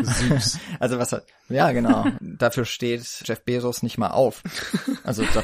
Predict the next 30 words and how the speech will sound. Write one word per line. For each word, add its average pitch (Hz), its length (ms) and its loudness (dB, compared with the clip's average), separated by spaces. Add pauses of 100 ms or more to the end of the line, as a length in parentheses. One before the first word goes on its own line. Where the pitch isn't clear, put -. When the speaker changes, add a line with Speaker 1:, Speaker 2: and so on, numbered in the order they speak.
Speaker 2:
braucht 120 240 4
der 131 140 6
schon 123 160 2
mehr 113 100 2
Speicher, 127 380 0
damit 117 200 0
sein 110 160 -2
Smartphone 127 360 0
funktioniert. 104 500 -4 (400)
So, 120 220 -4 (480)
das 127 160 0
ist 139 100 -2
halt 123 180 0
auch 107 120 4
noch 104 80 0
so 113 100 -4
krass, - 340 -4
dieser, 95 360 -4
dieser 104 200 -6
Unterschied. 107 440 -6 (260)
Zweischneidig 147 600 2
finde 143 160 -2
ich 139 100 -8
dann 120 140 0
trotzdem, 127 420 -2
wenn 120 120 2
man 117 280 -2 (140)
dann 123 280 0
so 123 220 -6
hört 175 800 -2